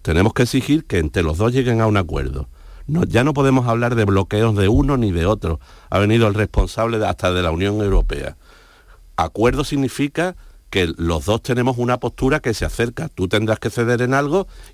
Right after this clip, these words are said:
y yo tendré que ceder en algo. Eso es un acuerdo. Si no hay un acuerdo, no ha-, no hay un bloqueo de ninguno de los dos, ¿sabes? Es que simplemente, pues, no se ha negociado adecuadamente. Así que, mm, yo tengo que apelar a eso, que recuperemos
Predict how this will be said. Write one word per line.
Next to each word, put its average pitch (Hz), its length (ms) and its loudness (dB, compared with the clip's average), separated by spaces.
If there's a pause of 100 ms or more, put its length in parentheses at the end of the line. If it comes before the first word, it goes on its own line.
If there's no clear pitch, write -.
y 101 140 -2
yo 131 120 4
tendré 131 280 0
que 104 80 -4
ceder 95 280 0
en 87 140 -2
algo. 117 300 0
Eso - 240 -2
es 139 80 -4
un 131 120 2
acuerdo. 73 560 -4 (520)
Si 85 220 0
no 92 120 4
hay 120 140 2
un 131 140 0
acuerdo, 143 340 0
no 147 160 2
ha-, 120 140 -2
no 110 160 2
hay 120 120 2
un 117 160 0
bloqueo 104 380 2
de 101 80 2
ninguno 98 360 0
de 90 100 2
los 78 140 -2
dos, 139 300 -2
¿sabes? 110 380 -4 (240)
Es - 100 -4
que 110 140 0
simplemente, 127 640 0 (220)
pues, 82 160 -2
no 101 80 2
se 120 140 0
ha - 20 2
negociado 92 420 2
adecuadamente. 82 680 -2 (1200)
Así 101 240 0
que, 131 220 2
mm, 85 320 0
yo 101 140 2
tengo 120 200 2
que 123 80 0
apelar 120 340 -2
a 127 80 0
eso, 143 240 -2
que 110 140 0
recuperemos 92 760 0